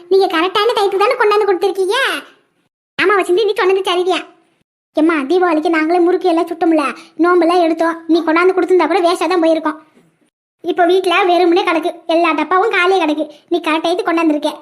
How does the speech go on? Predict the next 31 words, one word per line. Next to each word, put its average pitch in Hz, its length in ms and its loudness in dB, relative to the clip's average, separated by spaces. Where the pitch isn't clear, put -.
பூ 403 140 2
மாதிரியும் 349 460 2
எடுத்து 330 220 0
சாப்பிடுவா, 302 360 0
வேஸ்ட் 320 320 -2
பண்ணாம 302 300 0
இருக்கும். 320 260 -4
நானும் 349 340 0
பிடிச்சதை 359 300 -2
சாப்பிடுவேன், 302 460 -2
அதனால 320 380 -2
என் 339 180 0
மாமியார் 339 340 0
பேசுனதெல்லாம் 330 420 0
மனசுல 330 260 -2
வச்சுக்காதீங்க. 269 480 -6
<laughs> - 500 -6
சரிம்மா. 339 400 -2
ஏம்மா, 370 240 2
எப்ப 349 220 -4
பார்த்தாலும் 370 380 0
நீங்க 359 140 4
மட்டும் 330 240 0
வரீங்க, 320 220 -2
அப்பாவையும் 381 360 0
கூட்டிட்டு 370 240 0
வந்திருக்கலாம்ல? 311 440 0
ஆமா, 311 240 -2
உங்க 320 160 0
அப்பா 320 160 -4
வந்துட்டா 302 320 0